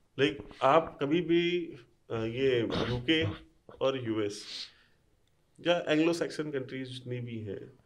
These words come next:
आप इनको डिस्काउंट नहीं कर सकते, because they have al-, always given shelter to the troublemakers who have been living in India। ठीक है, जो भी यहाँ से भाग के गए हैं, चाहे वो खालिस्तानी हो, चाहे वो तमिल हो, चाहे वो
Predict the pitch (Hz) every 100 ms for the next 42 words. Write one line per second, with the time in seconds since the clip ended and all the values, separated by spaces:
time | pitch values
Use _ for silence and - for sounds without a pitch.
0 | _ _ - 180 190 202 160 156 170 170
1 | 165 156 113 - 101 - 90 - _ _
2 | _ _ _ _ _ _ - 139 190 185
3 | 180 196 180 165 160 - 143 143 143 202
4 | 208 165 165 165 165 - 123 120 113 104
5 | 110 139 147 151 143 - 120 135 135 131
6 | 135 135 135 127 123 123 117 104 104 104
7 | 101 - - - _ _ _ _ _ _
8 | _ _ 117 - 170 - _ _ - _
9 | _ _ - 107 147 170 185 214 185 160
10 | 160 160 127 120 131 104 95 92 - -
11 | _ _ _ _ _ _ _ _ _ -
12 | 123 131 131 110 120 - 120 117 117 107
13 | 110 110 - 113 117 117 117 113 117 117
14 | 113 113 117 110 110 110 107 104 104 101
15 | 98